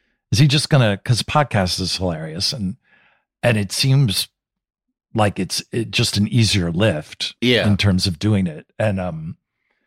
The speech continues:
Speaker 1: but no, he loves, he loves being on T V and he loves television.
Speaker 2: Yeah.
Speaker 1: So.
Speaker 2: Well, how do you, I, I mean, what is your game plan? Like, are you just kind of, uh,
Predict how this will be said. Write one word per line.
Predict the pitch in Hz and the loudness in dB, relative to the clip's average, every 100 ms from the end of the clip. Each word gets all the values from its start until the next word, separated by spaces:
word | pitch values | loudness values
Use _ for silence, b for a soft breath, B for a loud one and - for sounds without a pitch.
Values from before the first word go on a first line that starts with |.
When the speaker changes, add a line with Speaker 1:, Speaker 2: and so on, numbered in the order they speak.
| _ _ | _ _
Speaker 1:
but | 120 110 | -4 0
no, | 131 208 | 4 4
he | 87 110 | 4 4
loves, | 113 120 127 120 - - | 4 2 2 -2 -4 -2
he | 104 | 2
loves | 117 127 120 | 4 2 2
being | - 127 123 - 127 | 2 4 4 2 -2
on | 107 101 | -2 0
T | 123 | 0
V | 107 113 | 0 2
and | 131 | 4
he | 123 | 4
loves | 110 101 - | 2 0 -2
television. | 98 120 80 69 - | -2 -2 -4 -8 -6
Speaker 2:
Yeah. | 101 110 101 82 | 0 0 0 -2
Speaker 1:
So. | 73 78 _ _ _ _ _ _ _ _ B B B | -6 -12 _ _ _ _ _ _ _ _ B B B
Speaker 2:
Well, | 170 | 2
how | 180 220 | 4 4
do | 262 | 2
you, | 233 - | -2 -4
I, | 147 135 170 | -4 0 0
I | |
mean, | 180 170 160 | 2 0 -4
what | 156 143 165 220 | -8 -2 2 2
is | 208 147 | 0 2
your | 180 190 175 143 107 _ _ _ _ _ _ _ _ _ _ _ _ _ _ _ _ - 107 | 2 4 2 -2 -8 _ _ _ _ _ _ _ _ _ _ _ _ _ _ _ _ -10 0
game | 147 175 196 | 2 2 0
plan? | 143 135 92 71 71 98 | 0 -4 -4 -6 -10 -4
Like, | 110 | 0
are | 123 | 2
you | 135 147 | 2 0
just | 147 - | -4 -2
kind | 151 147 | 0 0
of, | 127 b b b b | -2 b b b b
uh, | - | -12